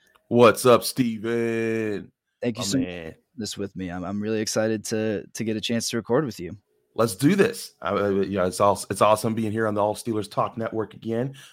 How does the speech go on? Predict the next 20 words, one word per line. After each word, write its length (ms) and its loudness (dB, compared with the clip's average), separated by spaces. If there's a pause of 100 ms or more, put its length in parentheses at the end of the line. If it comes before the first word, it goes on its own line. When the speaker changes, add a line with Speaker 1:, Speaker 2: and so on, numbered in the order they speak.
(100)
Speaker 1:
Uh, 220 -8
happy 240 -4
to 60 -4
have 180 -2
you 140 -4
guys 280 0
on 60 -8
the 60 -8
show 280 -2
as 120 -2
well 200 0
over 240 -2
Locked 300 -2
On 140 -4
Steelers. 640 -4
And, 140 -4
uh, 120 -4
you 160 -6
and 100 -2
I, 160 -2